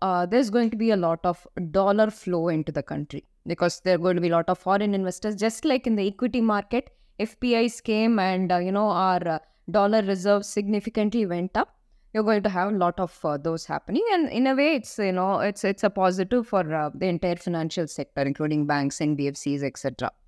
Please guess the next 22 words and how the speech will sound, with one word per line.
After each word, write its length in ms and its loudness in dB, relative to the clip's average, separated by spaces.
Uh, 300 2
the 180 0
other, 320 4
uh, 200 4
thing 220 2
is 160 -2
that 340 2
the 80 2
inclusion 440 2
of 140 0
Indian 400 2
bonds, 440 -2
uh, 200 -2
could 120 0
also 440 2
encourage 800 0
investors, 560 2
institutional 500 -2
investors, 440 0
to 80 0
invest 340 2
in 100 0